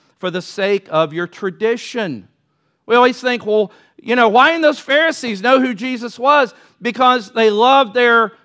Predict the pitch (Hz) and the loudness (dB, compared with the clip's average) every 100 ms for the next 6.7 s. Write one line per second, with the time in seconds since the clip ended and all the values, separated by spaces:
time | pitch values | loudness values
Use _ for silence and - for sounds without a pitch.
0 | _ 214 214 226 262 262 247 220 - 247 | _ 0 2 2 2 2 -2 -6 -8 -6
1 | 247 233 240 254 - 214 202 - 254 262 | -4 -2 -2 -2 -8 -8 -8 -8 -8 -8
2 | - 240 220 202 190 202 202 240 277 220 | -8 -10 -8 -8 -8 -8 -6 -6 -6 -8
3 | 202 202 180 _ _ _ _ _ 208 214 | -6 -8 -12 _ _ _ _ _ -4 -2
4 | 208 185 185 220 254 247 - - - 247 | -2 -2 0 2 2 2 -6 -14 -2 2
5 | 269 240 196 208 _ 190 175 - - - | 2 0 -2 -6 _ -4 -4 -10 -12 -10
6 | 247 262 254 208 202 196 180 | -6 -4 -4 -2 -2 -2 -8